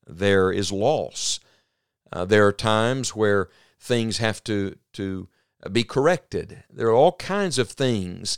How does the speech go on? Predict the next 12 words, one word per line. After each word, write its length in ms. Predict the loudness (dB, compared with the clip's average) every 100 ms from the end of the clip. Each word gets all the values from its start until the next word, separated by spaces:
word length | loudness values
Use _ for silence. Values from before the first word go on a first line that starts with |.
| -10 _ _ -4
in 140 | -4
a 40 |
body 560 | -4 2 4 4 2 -2
that 160 | -2 -4
has 260 | -4 -4
to 120 | -4 -4
be 180 | -4
worked 540 | -4 -2 0 0 -2 -4
on 400 | -4 -4 -8 -12 _ _ 0
all 220 | 2 4
the 100 | 0
time. 440 | 0 0 -2 -6